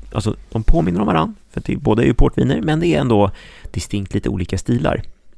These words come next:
Samma här också, hur man, hur ska man tänka så här matchningsmässigt när man är inne på Tawny Ports? Och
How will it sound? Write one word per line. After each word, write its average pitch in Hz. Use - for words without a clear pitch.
Samma 143
här 135
också, -
hur 104
man, 120
hur 139
ska -
man 131
tänka 120
så 107
här 101
matchningsmässigt -
när 104
man 98
är 98
inne 95
på -
Tawny 117
Ports? -
Och -